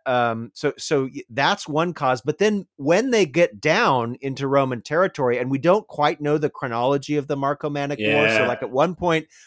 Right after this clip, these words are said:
Speaker 1: they besiege Aquileia. Well, if they besiege that city when it's dealing with plague or, or shortly after,
Speaker 2: Mm-hmm.
Speaker 1: and realize that the Romans are suffering from some kind of epidemic, sure,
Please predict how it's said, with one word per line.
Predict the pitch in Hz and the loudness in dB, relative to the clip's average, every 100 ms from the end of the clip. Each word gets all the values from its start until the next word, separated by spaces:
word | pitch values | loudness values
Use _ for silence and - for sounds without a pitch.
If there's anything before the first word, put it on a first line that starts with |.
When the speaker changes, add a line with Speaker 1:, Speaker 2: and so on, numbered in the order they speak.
| _ - | _ -2
Speaker 1:
they | 143 | 0
besiege | 135 - 160 151 139 | 0 -4 -2 -2 -2
Aquileia. | 139 - 165 170 135 87 | -4 -2 -2 0 -2 -6
Well, | 107 139 147 - - _ - | -2 2 2 -2 -20 _ -8
if | 147 - | -8 -2
they | 185 | -2
besiege | 247 226 - 196 208 170 | 0 -2 -2 -4 -6 -4
that | 170 160 160 | 0 0 0
city | - 175 175 135 120 127 _ _ _ | -4 0 2 2 -2 -8 _ _ _
when | 104 127 151 160 | -4 0 2 2
it's | 151 - | -2 -4
dealing | 143 147 131 | 0 0 0
with | 113 104 _ | -2 -6 _
plague | 180 202 127 120 123 | 0 4 4 2 2
or, | 113 113 - | 2 0 -2
or | 113 113 113 | 0 0 -2
shortly | - 147 151 123 107 | -4 0 0 -2 -2
after, | 127 170 - 98 92 - _ 104 | -2 -2 -4 -6 -6 -10 _ -8
Speaker 2:
Mm-hmm. | 127 | -6
Speaker 1:
and | 120 - | -6 -10
realize | 117 131 180 156 120 117 - | -6 -2 2 4 2 0 -4
that | 120 - | -6 -6
the | 117 | -8
Romans | 110 123 147 143 120 | -2 0 0 -2 -4
are | 120 | -6
suffering | - 139 147 139 120 113 | -2 -2 -2 -4 -6 -6
from | 110 107 | -8 -8
some | - 123 | -6 -8
kind | - 117 110 | -6 -6 -4
of | 104 | -4
epidemic, | 104 95 135 170 120 - _ _ _ | -6 -4 -2 0 -2 -4 _ _ _
sure, | - - 202 247 92 | -6 -2 2 2 2